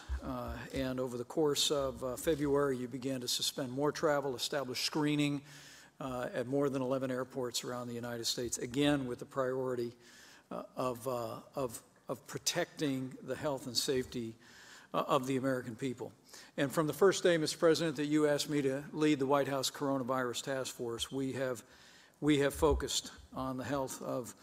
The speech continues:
the American people. It would be on, uh, March fifteenth at your direction, uh, that we released, uh,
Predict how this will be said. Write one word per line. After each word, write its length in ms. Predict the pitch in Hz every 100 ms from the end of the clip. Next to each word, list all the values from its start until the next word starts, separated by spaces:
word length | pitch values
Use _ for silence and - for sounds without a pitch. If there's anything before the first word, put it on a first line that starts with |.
| - - - _
the 80 | 151
American 400 | 135 139 123 123
people. 360 | 143 139 - 113 - - - - -
It 180 | 143 156
would 180 | 151 113
be 200 | 160 156
on, 300 | 135 135 135
uh, 100 | 135
March 300 | 139 151 -
fifteenth 540 | 165 - - 160 123
at 60 | 165
your 180 | 143 143
direction, 540 | 131 139 139 - 175 - - - - - - -
uh, 300 | - 139 135
that 260 | 131 135 160
we 160 | 147 147
released, 600 | 139 147 160 - - - 269
uh, 240 | 143 139